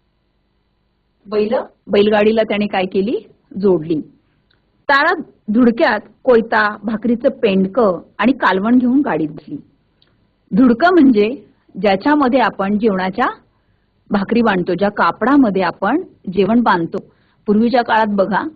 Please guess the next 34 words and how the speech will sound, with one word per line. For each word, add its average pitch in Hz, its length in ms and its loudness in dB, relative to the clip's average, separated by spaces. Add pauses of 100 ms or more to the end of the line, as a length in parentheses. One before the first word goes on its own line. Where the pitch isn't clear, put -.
(1160)
जेवण 214 260 4
न्यायचं 240 280 0
असताना, 202 440 -2
शिदोरी 220 340 2
बांधत 190 460 -2
असताना 226 480 -4
आपल्या, 202 300 0
तुम्ही 214 320 -2
आता 214 200 -4
जसे 220 180 -4
टिफिन 233 320 -2
आणता 359 260 0
ना 440 100 -4
शाळेला, 202 340 -2 (680)
त्या 226 80 0
पद्धतीने 226 460 0
डबे 208 240 0
नव्हते. 185 520 -4 (380)
आता 175 240 -2
आपण 226 220 0
खूप 262 160 -6
वेगवेगळ्या 202 400 2
पद्धतीचे, 208 540 -4
वेगवेगळ्या 196 420 0
रंगाचे, 180 480 -4
वेगवेगळ्या 185 440 -2
धातूंचे 190 400 -6
डबे 180 200 -4
वापरतोय. 170 540 -8 (600)
पण 240 80 -2
पूर्वीच्या 226 500 0
काळामध्ये 180 480 -4
प्रवासाला 202 520 -2
जाताना 170 420 -2